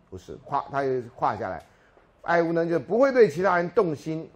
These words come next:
或从来没有恋爱的感觉，E T C。好，爱无能是不是存在天生爱无能？就像天生残疾一样，你为什么这样比呢？这样我就能想，天生残疾的问题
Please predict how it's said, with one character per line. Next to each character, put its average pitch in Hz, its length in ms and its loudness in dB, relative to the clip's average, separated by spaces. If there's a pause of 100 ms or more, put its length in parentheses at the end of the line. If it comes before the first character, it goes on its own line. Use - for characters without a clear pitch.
(120)
或 165 160 2
从 214 400 0
来 208 180 2
没 180 180 -2
有 147 140 0
恋 165 180 -2
爱 139 120 -6
的 131 60 -4
感 95 260 -8
觉 101 240 -6
，E 120 180 -8
T 110 260 -10
C。 110 300 -12 (200)
好， 69 220 -12 (800)
爱 127 160 -2
无 113 100 -4
能 110 200 -6 (200)
是 - 140 -14
不 120 80 -12
是 123 140 -10
存 117 200 -10
在 120 220 -2 (180)
天 123 220 -8
生 123 80 -6
爱 117 160 -6
无 95 100 -8
能？ 98 140 -14
就 165 100 -8
像 156 220 -2
天 180 300 0
生 170 200 -4
残 135 360 -8
疾 101 220 -16
一 104 180 -12
样， 127 180 -4 (1200)
你 107 60 -14
为 175 120 -6
什 147 80 -12
么 123 80 -10
这 160 120 -8
样 151 180 -4
比 113 200 -8
呢？ 113 220 -10 (280)
这 185 40 -2
样 180 80 0
我 151 80 0
就 143 140 0
能 160 140 4
想， 147 200 -4 (160)
天 214 220 2
生 208 220 0
残 175 280 -2
疾 147 140 -6
的 165 100 -2
问 175 160 -2
题 143 240 -4